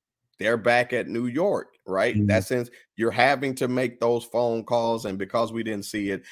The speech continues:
Speaker 1: doesn't mean that it didn't happen. So, um, this is, the N F L got this one, um,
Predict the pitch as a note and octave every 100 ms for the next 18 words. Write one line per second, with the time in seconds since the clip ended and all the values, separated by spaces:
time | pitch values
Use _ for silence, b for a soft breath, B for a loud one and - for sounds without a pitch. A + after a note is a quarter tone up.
0 | B - G#2+ G2+ F#2+ G#2 G#2 G2 F#2+ -
1 | G2 F#2+ F#2 G#2 G#2+ - A2+ A#2+ _ _
2 | - G#2+ F#2+ F#2 - - G2+ F#2+ F2+ F2+
3 | - _ - A#2+ B2 A2 G2 - - _
4 | - G2 A2 A#2 A2+ A2+ G2+ G2 G2 -
5 | G2+ F#2+ - F#2 F2 F2+ _ _ _ F2
6 | F2 F2 E2+ E2